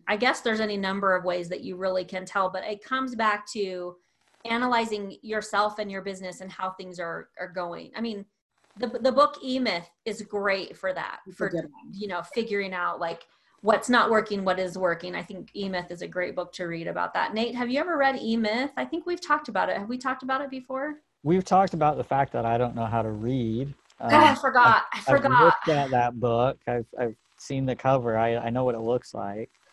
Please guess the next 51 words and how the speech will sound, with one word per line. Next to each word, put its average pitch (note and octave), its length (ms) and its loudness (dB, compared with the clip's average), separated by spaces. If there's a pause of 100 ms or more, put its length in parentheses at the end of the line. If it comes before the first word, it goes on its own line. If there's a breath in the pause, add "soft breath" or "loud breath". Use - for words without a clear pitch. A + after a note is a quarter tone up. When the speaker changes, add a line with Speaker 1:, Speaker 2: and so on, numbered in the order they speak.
(300)
Speaker 1:
Well, B3 80 0
it's B3+ 140 2
a D#4 60 4
good E4 220 2
book, F#4+ 240 2
Nate. G3+ 180 -2
You A3 140 0
should A#3 180 -6
read A#3 200 -2
it. G#3+ 200 -2
<laughs> A#3 140 2
Speaker 3:
Yeah, A#2+ 400 2
<laughs> - 40 -12
no, D#3 140 0
I B2+ 140 2
should. A#2 460 -2 (240)
Speaker 2:
Or E4+ 80 2
have C#4 180 2
it A#3+ 80 2
read A#3+ 240 2
to B3 120 0
you. B3+ 260 2
<laughs> F#4+ 320 4
Speaker 1:
Or D4+ 80 8
have F4+ 260 8
it D#4+ 60 -2
read D#4 100 8
Speaker 3:
Yeah. C4+ 160 6
Speaker 1:
to - 60 2 (100)
you. C4 80 -14
Yeah, A#3+ 200 4
get, C#4+ 380 -4
get C#4 180 -2
the, G#3 300 -6
get C#4 200 4
the A#3 340 -2
ebook G3 340 2
so - 80 -8
you G3 140 -6
can F#3 220 -10
listen G3 320 -10
to - 180 -6
it. E3+ 140 0 (360 loud breath)
Speaker 3:
Yeah, C3+ 240 2
Speaker 1:
So - 80 8
Speaker 3:
we C3+ 80 6
just - 160 6
Speaker 1:
then - 100 -2
Speaker 3:
need - 20 -
to C#3 100 0
be - 80 -14